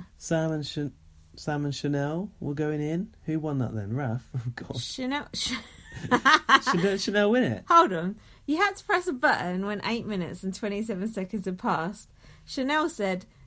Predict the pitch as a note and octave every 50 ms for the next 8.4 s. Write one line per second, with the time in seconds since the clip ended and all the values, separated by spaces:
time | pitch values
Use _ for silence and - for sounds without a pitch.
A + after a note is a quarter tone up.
0 | - - G#3+ A#3 A#3 A#3+ A#3 - A3+ G#3 G3+ G3 G3 G3+ A3+ A3 G#3+ G3 - E3+
1 | F#3+ F#3+ G3+ G3 - F#3 F3+ F3+ F3 - - - - - B3 A3 F#3+ F#3 F3 -
2 | - F3 E3+ F#3 F3+ F3 F#3+ F3+ E3+ D#3+ - F#3 - - G3 G3 F#3 - - D3+
3 | D#3 F3 F3 E3 D#3 - - B3 B3+ A#3+ B3+ A3 G3+ G3+ G#3 G3 F3+ D3+ C3+ D#3
4 | E3 E3 - - F3 - - E3+ E3 E3 E3 E3 E3 E3 E3 F3 F3 F#3 F3 -
5 | F3 E3+ D#3 C#3 B2 C#3 D#3 D3 D#3 C#3+ C#3 B2 B2 - - - A#3+ D4 - B3
6 | D#4 C#4 A#3 F3+ G3 C4+ - G#3+ G#3 - - F#3 A#3 A3+ G3 C4 - - - -
7 | - F#4 - - C4+ B3+ G#3 G#3 G#3 A#3+ A3 G3 G#3+ G3+ A3+ B3 F#3 F#3 G3 E3+
8 | E3+ F3 F3 F3 G3 G#3+ -